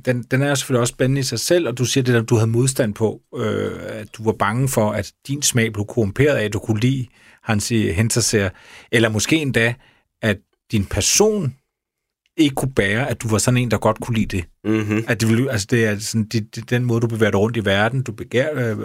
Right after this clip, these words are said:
Speaker 1: begær dig på, og du, og du viser dig frem. Du ville ikke kunne være en,
Speaker 2: Mm,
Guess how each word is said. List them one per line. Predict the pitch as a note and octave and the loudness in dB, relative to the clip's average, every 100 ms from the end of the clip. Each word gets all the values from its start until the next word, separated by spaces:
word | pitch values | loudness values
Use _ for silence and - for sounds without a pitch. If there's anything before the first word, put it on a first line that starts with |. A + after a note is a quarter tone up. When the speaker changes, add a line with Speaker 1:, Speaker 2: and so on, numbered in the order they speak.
| G#2 | -10
Speaker 1:
begær | - - C3 | -10 -4 -2
dig | C3+ | -2
på, | C3+ B2+ A#2+ | 0 0 0
og | G2+ - | -4 -8
du, | - | -16
og | G#2 - | -16 -12
du | |
viser | G#2+ C#3+ C3+ | -8 -8 -4
dig | A#2 G2 | -2 -2
frem. | - G3 G3+ - - - _ | 0 0 -2 -16 -20 -20 _
Du | C3+ C3+ - | -4 -2 2
ville | C3+ | 2
ikke | A#2+ C3+ - | 2 0 0
kunne | B2 G2+ | 2 2
være | F#2 - | 2 0
en, | A2 A#2+ G2+ _ - | -2 -2 -8 _ -4
Speaker 2:
Mm, | A2 G2+ | -2 -2